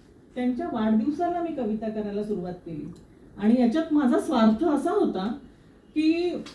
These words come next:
जेव्हा आपण कुटुंबातल्या व्यक्तींवर किंवा जवळच्या व्यक्तींवर कविता करतो, तर आपण त्यांच्यातले गुण पाहायला शिकतो.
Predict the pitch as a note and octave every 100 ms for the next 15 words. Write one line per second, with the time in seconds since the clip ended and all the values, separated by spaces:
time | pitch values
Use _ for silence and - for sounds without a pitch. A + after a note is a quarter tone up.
0 | - - - G#3+ B3+ B3+ D#4+ D#4 F4 F4+
1 | F4+ - D4 D#4 D#4+ F4+ F4+ F#4 D4 C#4+
2 | D4 C4 B3+ B3+ C4 C4 C4+ A#3+ A#3 C#4+
3 | E4+ D4+ D4 - C#4+ C#4 C4+ A#3 A#3+ D4
4 | C4+ G#3+ F#3+ G#3 D4 - - - - D4+
5 | C4+ A#3 A3+ D#4+ F4+ C#4+ B3+ C#4+ D4 D#4+
6 | G#3 C4+ D#4+ C4+ A3+ G3+ G3 F3 - -